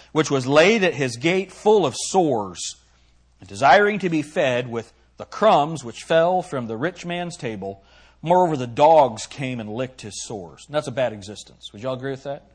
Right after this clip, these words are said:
Yeah. "And it came to pass that the beggar died and was carried by the angels into Abraham's bosom. The rich man also died and was buried." Now, what's different there? One's carried by the angels, one's not.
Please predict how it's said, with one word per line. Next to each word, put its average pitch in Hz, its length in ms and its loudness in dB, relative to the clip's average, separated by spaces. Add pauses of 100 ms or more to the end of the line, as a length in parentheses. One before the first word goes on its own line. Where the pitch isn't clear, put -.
(640)
Yeah. - 180 -18 (720)
"And 156 100 0
it 160 60 -6
came 277 180 6
to 185 80 0
pass 170 360 6
that 135 120 -6
the 131 60 -10
beggar 170 320 0
died 127 400 2
and 135 100 -6
was 139 220 -6 (160)
carried 147 400 -4
by 127 200 0
the 131 200 -8
angels 131 420 -8
into 131 400 -8
Abraham's 127 480 -8
bosom. 104 480 -12 (920)
The 151 120 0
rich 240 220 4
man 156 200 2
also 165 300 4
died 127 300 2
and 147 80 -10
was 143 100 -8
buried." 143 460 -8 (1400)
Now, 139 160 0
what's 151 340 -2
different 127 520 -4
there? - 220 -16 (1200)
One's 127 180 -12
carried 120 260 -8
by 101 120 -10
the 95 120 -14
angels, 123 380 -14
one's 85 220 -20
not. 101 320 -16